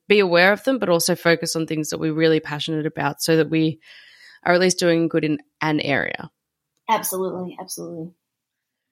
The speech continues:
Speaker 1: Hey, do you mind telling me a bit about yourself and a bit about your background and, and how you found yourself in, um, in having to tell a survivor's story? So you've got your sexual assault and,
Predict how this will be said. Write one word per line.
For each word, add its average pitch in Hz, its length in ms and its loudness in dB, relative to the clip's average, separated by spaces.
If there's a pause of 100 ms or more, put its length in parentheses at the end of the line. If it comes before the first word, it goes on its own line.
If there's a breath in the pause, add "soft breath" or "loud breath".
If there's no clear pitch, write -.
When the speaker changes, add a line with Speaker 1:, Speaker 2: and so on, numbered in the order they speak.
(140)
Speaker 1:
Hey, 285 80 0
do 277 120 -4
you 294 60 0
mind 311 220 0
telling 330 260 2
me 269 240 4
a - 80 -2
bit 180 480 0
about 156 360 2
yourself 160 400 -2
and 170 80 -4
a 156 40 -2
bit 165 140 -2
about 165 320 2
your 160 340 2 (280)
background 175 580 2
and, 175 200 -2
and 180 220 -2
how 190 220 2
you 240 180 -4
found 190 260 0
yourself 170 560 2
in, 160 540 2 (220)
um, 160 560 0 (920)
in 185 380 2
having 170 360 0
to 170 120 -2
tell 165 380 0
a 160 40 0
survivor's 147 540 -4
story? 147 400 0
So 160 240 4
you've 160 260 2
got - 280 0
your 170 320 4
sexual 165 420 -4
assault 160 420 2
and, 156 400 0